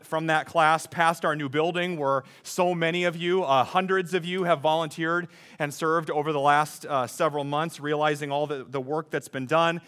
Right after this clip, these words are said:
realizing that that exact same time that I'm driving home, passing the new building, around the city, there are dozens and multiple life groups meeting around the city for, for meals and study. We've got, uh, people at the same time visiting, uh, each other, uh, you visiting each other,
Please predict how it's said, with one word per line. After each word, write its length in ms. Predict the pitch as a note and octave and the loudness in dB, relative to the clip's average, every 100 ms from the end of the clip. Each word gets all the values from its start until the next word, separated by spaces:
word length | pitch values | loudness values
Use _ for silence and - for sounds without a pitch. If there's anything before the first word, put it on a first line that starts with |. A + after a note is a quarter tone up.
| - - - | -20 -20 -8
realizing 600 | E3 E3+ E3 E3+ F3+ D#3+ | -2 4 4 4 0 0
that 140 | D#3+ | 4
that 160 | D#3 D#3 | 4 4
exact 420 | C3+ D#3 E3 F#3 | 2 4 4 4
same 280 | - F#3 E3 | -2 -2 0
time 320 | E3+ E3 E3+ | 2 2 2
that 120 | E3 | 0
I'm 100 | D#3 | 0
driving 380 | D3 D#3 D#3 D3 | 2 0 0 -2
home, 260 | E3 E3 C#3 | -2 -2 -2
passing 420 | C#3 C3+ D#3 C#3+ | -2 -2 -4 -6
the 80 | C3+ | -6
new 140 | B2+ | -4
building, 480 | D3+ F#3 F3+ F3+ F3 - - - | 0 0 2 -2 -4 -10 -8 -2
around 340 | D3 D#3+ F3 | 4 4 2
the 80 | D3+ | -2
city, 380 | - F3+ F3 E3 | 0 0 0 0
there 200 | D#3 C#3+ | 2 2
are 140 | C3+ | 2
dozens 500 | B2 D#3+ E3+ F3+ E3+ | 2 2 2 -4 -4
and 180 | C3+ C3 | -6 -4
multiple 600 | C#3+ E3 F3 E3+ D#3+ D3+ - - | -4 -4 -4 -2 -2 -4 -14 -4
life 300 | C#3 E3+ F3 | 2 2 2
groups 360 | F#3 F3+ - C#3 | 0 -2 -2 -8
meeting 340 | D3 E3 E3+ | -4 -2 -2
around 280 | D#3+ D#3+ D#3+ | 4 4 4
the 60 | D3 | -2
city 340 | - E3 E3 | -4 -2 -2
for, 240 | D3+ C#3 A#2 | -2 -4 -4
for 180 | C#3 | -4
meals 520 | C3 D#3+ F3+ E3+ D#3+ C3 | -6 -4 0 0 0 -4
and 120 | A2 | -10
study. 420 | - F3+ F3 E3 | 2 2 4 0
We've 180 | D#3 B2 | -4 2
got, 280 | E3 C#3+ - - - | 4 4 0 -18 0
uh, 200 | D#3 C3 | 2 2
people 520 | A2+ F3 F3 F3 D3+ C#3 | 0 -8 -6 -4 -2 -4
at 140 | C#3+ | -4
the 80 | D3+ | -4
same 240 | F3 E3+ | -4 -4
time 260 | E3 E3 D#3 | -2 -2 -2
visiting, 520 | E3 E3 E3+ E3+ E3+ | -4 -2 -2 -2 -4
uh, 380 | D3 C#3 C3+ C3+ | 2 4 4 2
each 220 | D3 D3+ | -4 -6
other, 460 | D3 D3+ D#3+ F3 E3+ | -2 2 2 0 -4
uh, 60 | C3+ | -10
you 360 | B2+ D3+ F3+ | -8 -6 -6
visiting 420 | D3 D#3+ D#3+ E3 | -4 -6 -4 -6
each 220 | D#3+ C3+ D#3 | -6 -4 0
other, 320 | D3 D3+ | 0 0